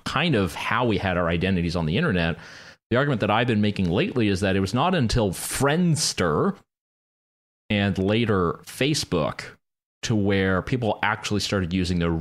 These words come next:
real names online. And we have this new iteration kind of with Twitter where, where people essentially, I think people like us, it's wedded to our professional work.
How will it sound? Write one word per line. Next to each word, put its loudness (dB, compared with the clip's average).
real 2
names -2
online. -2
And 0
we 0
have 0
this -2
new 2
iteration 0
kind -2
of -2
with -8
Twitter 0
where, 0
where -2
people -2
essentially, 0
I -4
think -2
people 0
like 0
us, 0
it's -2
wedded 0
to -2
our 0
professional 0
work. -2